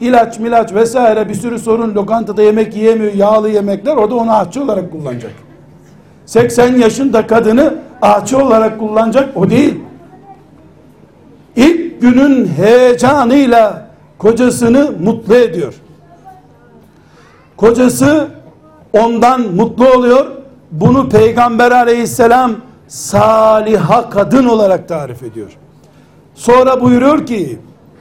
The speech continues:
çarşaf dahil değil buna, biliyor musunuz? Tesettür de buna dahil değil. Tesettür,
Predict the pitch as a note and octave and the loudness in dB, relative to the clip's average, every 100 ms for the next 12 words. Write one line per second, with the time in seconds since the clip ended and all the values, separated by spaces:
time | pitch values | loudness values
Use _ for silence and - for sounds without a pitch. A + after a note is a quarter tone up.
0 | _ - - - G#3 A#3+ - B3+ C4 - | _ -20 -20 -2 0 0 0 0 0 0
1 | A3 C4 B3 B3+ F#3 D#4 E4+ D4+ A#3 F#3+ | 4 4 2 0 0 2 2 2 0 0
2 | G#3 E4 D4+ - A3+ D#3 - _ _ _ | 0 0 -2 -8 -16 -18 -20 _ _ _
3 | _ _ _ _ _ - - A3+ B3+ - | _ _ _ _ _ -20 -6 0 2 4
4 | C#4+ C#4+ C#4+ - E4+ E4 C4+ C4+ B3+ B3+ | 2 2 -6 2 2 4 4 2 4 0
5 | G#3+ A3+ G3+ G3+ F3 D#3 B2 - - - | 2 2 0 -2 -4 -4 -6 -14 -20 -20
6 | _ _ _ _ _ _ - - - E3 | _ _ _ _ _ _ -20 -20 -12 -4
7 | G3+ G3 A#3+ F4+ | -4 -2 -2 -2